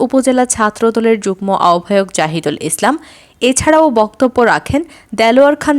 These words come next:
জয়, আব্দুস সালাম সবুজ, মেহেদী হাসান টিপু, ইব্রাহিম সাগর, জয়নাল আবেদিন, এনায়েত আলী,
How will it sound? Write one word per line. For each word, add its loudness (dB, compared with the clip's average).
জয়, 2
আব্দুস 0
সালাম 2
সবুজ, 0
মেহেদী 4
হাসান 0
টিপু, -2
ইব্রাহিম 0
সাগর, 0
জয়নাল 2
আবেদিন, -2
এনায়েত 0
আলী, 0